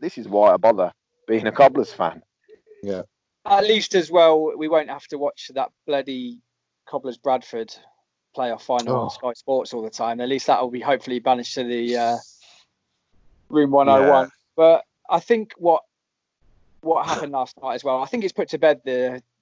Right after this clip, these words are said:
Speaker 3: debate about whether to give Curl a new contract, because even me, me who's, you know, not a great fan of the football generally, but y-, he's, he's got us to Wembley now. If he gets a new
Speaker 1: The foot-,
Speaker 3: contract,
Speaker 1: football last
Speaker 3: can't
Speaker 1: night
Speaker 3: keep
Speaker 1: was
Speaker 3: him.
Speaker 1: fine, wasn't it? No, no one's complaining about the football last night. <laughs>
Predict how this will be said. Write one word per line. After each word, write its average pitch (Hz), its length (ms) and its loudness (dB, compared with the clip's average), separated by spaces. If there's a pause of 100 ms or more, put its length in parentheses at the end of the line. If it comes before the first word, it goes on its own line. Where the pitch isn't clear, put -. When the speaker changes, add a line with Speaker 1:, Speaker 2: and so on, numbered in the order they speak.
Speaker 3:
debate 127 340 -4
about 113 320 -8
whether 117 240 -10
to 117 140 -18
give 117 240 -10
Curl 123 220 -2
a 123 40 -8
new 117 140 -10
contract, 120 440 -8
because 123 440 -10 (180)
even 135 300 -8
me, 139 360 0
me 127 280 -4
who's, 120 320 -6
you 120 100 -6
know, 113 220 -4 (220)
not 104 400 -12
a 120 40 -10
great 117 280 -4
fan 117 160 -4
of 110 120 -8 (120)
the 117 60 -20
football 120 320 -8
generally, 117 440 -4
but 120 240 -2 (300)
y-, 175 140 -8
he's, 175 300 -2
he's 190 140 4
got 202 120 6
us 165 100 2
to 165 80 -2
Wembley 147 300 2
now. 117 300 -6 (300)
If 175 120 -6
he 185 80 -2
gets 170 180 0
a 151 60 -12
new 131 120 -10
Speaker 1:
The - 60 -16
foot-, 131 160 -8
Speaker 3:
contract, 123 420 -2
Speaker 1:
football - 220 -16 (100)
last 143 120 6
Speaker 3:
can't 156 160 2
Speaker 1:
night 165 140 4
Speaker 3:
keep - 80 -2
Speaker 1:
was 107 100 -8
Speaker 3:
him. - 80 -20
Speaker 1:
fine, 160 160 -6 (120)
wasn't 131 280 -8
it? 90 120 -8 (180)
No, 147 140 4 (120)
no 175 140 4
one's 185 160 0
complaining 151 360 0
about 123 160 2
the 123 80 -6
football 117 320 -6
last 107 300 2
night. 98 320 0 (180)
<laughs> 202 220 0